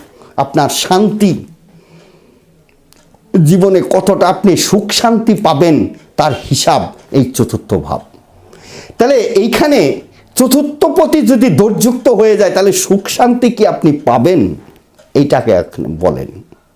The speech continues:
চতুর্থ পতি, চতুর্থ ঘরটি যদি দোষযুক্ত হয়ে যায়, রাশিটি যদি দোষযুক্ত হয়ে যায়,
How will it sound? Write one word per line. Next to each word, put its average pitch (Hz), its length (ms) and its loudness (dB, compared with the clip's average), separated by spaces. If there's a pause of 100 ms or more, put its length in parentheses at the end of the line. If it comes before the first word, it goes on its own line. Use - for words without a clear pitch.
(760)
চতুর্থ 180 460 0
পতি, 190 640 0
চতুর্থ 165 420 -2
ঘরটি 156 560 0
যদি 156 280 0
দোষযুক্ত 160 600 0
হয়ে 180 300 2
যায়, 165 320 0 (760)
রাশিটি 202 720 2
যদি 233 220 4
দোষযুক্ত 196 680 0
হয়ে 214 340 2
যায়, 202 360 0